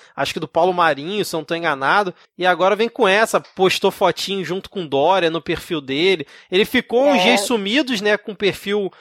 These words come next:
Speaker 1: trancado, po-, de-, po-, quando ele foi se a-, se associar lá, ó, se filiar ao P S D B e agora voltou, meio que, e, engraçado que quando você volta, você volta zerado, né? Então ele
Speaker 2: Uhum.
Speaker 1: perdeu todos aqueles seguidores que ele tinha e agora começou como se fosse do zero mesmo.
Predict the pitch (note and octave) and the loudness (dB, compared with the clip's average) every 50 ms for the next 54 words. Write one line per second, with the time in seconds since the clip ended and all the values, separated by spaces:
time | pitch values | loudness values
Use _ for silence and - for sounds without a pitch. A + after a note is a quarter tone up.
0 | _ _ - F#3+ G3 G3 F3+ - _ - F3 F#3 A3+ C4 B3+ A#3 B3 F#3 _ _ | _ _ -2 0 0 0 0 -2 _ 0 2 2 2 2 0 -2 -8 -10 _ _
1 | - - F3 F3 D3 D3 F3 E3 - _ - E3+ D#3 - F#3 F3+ F3+ F#3 F3+ - | -14 -10 -10 -10 -4 -2 -4 -4 -4 _ -12 -14 -6 -4 -2 -2 0 -2 -4 -4
2 | - - F#3 F#3 F#3 - - F#3+ F3 E3+ E3 D#3+ D#3 D3 C#3 B2+ - _ _ _ | -4 -2 0 0 0 0 0 0 2 2 2 2 2 2 0 -2 -4 _ _ _
3 | _ - - - D#3+ D3 C#3+ - - F#3+ F3+ - - F#3+ F3+ E3 F3 F3 E3+ E3 | _ -10 -4 -2 0 0 0 -2 -4 -6 -4 -4 -4 -2 0 2 2 2 2 2
4 | E3 E3 D#3+ C#3+ C3+ - _ - - - D#3+ - - A#3 A3+ G3+ G3+ G#3+ B3 B3 | 2 2 2 0 -2 -4 _ -14 -18 -18 -14 -12 -10 -8 -4 -2 0 0 0 0
5 | - A3 G#3+ - - A3 F#3+ E3 F#3 G#3+ C4 C4 B3 A3+ B3 B3+ C4+ A3+ C#4+ D4+ | 0 -2 -2 0 -2 -2 -2 -2 0 0 0 0 0 0 0 0 0 0 0 -2
6 | D4+ - - A3 A3 A3+ A3 G#3 G#3 A3+ A3+ - F3+ - G#3+ A3+ A3+ G3 D#3 G#3+ | -2 -2 -2 -2 0 0 0 0 0 -2 -2 -4 -8 -10 -8 -8 -8 -8 -10 -6
7 | G#3 A#3+ A#3+ G#3+ - A#3+ B3 B3+ A#3 - C4 - B3+ A#3+ B3 A#3 G#3 A#3 G#3+ - | -2 0 0 2 2 2 0 0 -2 -6 -8 -4 -2 -2 -2 0 0 -2 0 2
8 | A#3+ F#3+ E3+ G3 A3+ A3+ - B3 G#3+ - C4+ A3 A#3 A#3+ A#3+ - C4+ A3 A3 C#4 | 0 0 2 0 0 0 -2 -6 -4 -4 -2 0 0 -2 -2 -2 -4 -4 -2 -2
9 | C#4+ C#4+ B3 A#3 A#3 A3+ F#3 F3+ E3+ E3 E3+ E3+ - _ _ _ _ - E3+ E3 | 0 0 2 2 0 0 -2 -4 -2 -2 -2 -4 -6 _ _ _ _ -12 -12 -4
10 | - G3 G#3 A#3 B3 B3 B3+ A#3 G#3+ - A#3 A3+ A#3 A#3+ A#3+ - - A#3 A#3+ C#4 | -2 0 0 0 0 0 0 0 0 2 0 -2 -2 -4 -8 -6 -2 0 2 2
11 | D#4 C#4 D#4 C4+ C#4 C4 - - B3+ A#3+ A#3+ - - A#3+ G3+ G#3 F#3 G#3+ A3 G#3 | 2 0 -2 -2 -2 -2 -2 -4 -6 -6 -4 -6 -8 -8 -6 -2 0 0 0 0
12 | - - A3 G#3 G3 - - - G3+ A3+ B3 C4 C4 A3+ A#3+ A#3+ B3+ B3+ - C#4 | -2 -2 -4 -4 -4 -6 -8 -8 -8 -4 -4 -2 0 2 2 2 2 0 0 -2
13 | B3+ B3 A#3 - - - B3 A#3+ A3+ - A#3+ A#3 - - A3+ C#4 C#4+ C#4 A#3+ G#3+ | -2 0 -2 -2 -4 -6 -6 -8 -4 -4 -4 -4 -4 -4 -6 -6 -2 0 2 2
14 | A3+ A#3 A3+ G3 E3+ F3 F3+ E3 D3 C#3+ | 2 2 0 -2 -4 -4 -4 -4 -6 -10